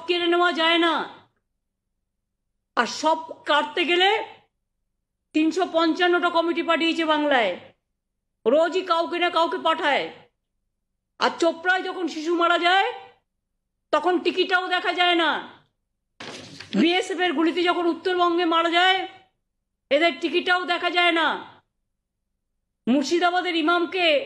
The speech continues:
চুলের মুঠি ধরে নিয়ে এসে বাইরে বেইজ্জত করা হয়, এদের টুটিটাও দেখা যায় না। কোনো সাধু সন্ত কাউকেই আমরা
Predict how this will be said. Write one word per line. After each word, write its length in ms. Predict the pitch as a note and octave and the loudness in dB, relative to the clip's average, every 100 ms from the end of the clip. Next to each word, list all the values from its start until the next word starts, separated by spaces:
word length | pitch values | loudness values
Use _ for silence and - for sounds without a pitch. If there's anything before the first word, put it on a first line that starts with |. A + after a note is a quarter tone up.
| - - _ _ - | -8 -20 _ _ -2
চুলের 300 | D#4+ F4+ E4+ | 0 2 2
মুঠি 300 | C#4+ D#4+ F#4 D#4 | 0 0 0 2
ধরে 160 | E4+ E4 | 2 2
নিয়ে 160 | E4+ E4 | 2 2
এসে 200 | E4 D4+ G#3+ F3+ - _ _ _ _ | 0 0 0 -4 -16 _ _ _ _
বাইরে 380 | F#3 C4 E4+ E4+ C#4 | 0 2 2 0 0
বেইজ্জত 460 | F4 C4 E4+ E4 - | 0 -2 -2 -4 -2
করা 160 | D#4 D4+ C#4 | 0 0 2
হয়, 200 | A3 G3 - - _ _ _ _ _ _ - | 0 0 -6 -20 _ _ _ _ _ _ 0
এদের 180 | C#4 D#4 | 0 -2
টুটিটাও 380 | E4 D4 D4+ F4 F4 | -4 -4 0 0 0
দেখা 180 | E4 E4+ | -4 -2
যায় 160 | E4 E4 D4 | 0 0 -2
না। 80 | G3 - - _ _ _ _ _ _ _ _ _ _ _ _ _ _ _ _ _ - | -4 -10 -18 _ _ _ _ _ _ _ _ _ _ _ _ _ _ _ _ _ 0
কোনো 180 | C#4+ E4 - | 2 2 0
সাধু 220 | C#4 D#4+ D4+ | 0 0 0
সন্ত 200 | E4 E4+ - | 0 0 0
কাউকেই 400 | C#4+ F#4+ F4 D#4 A3 - _ _ C4 | 0 2 0 -2 -4 -12 _ _ 0
আমরা 160 | C#4+ | 2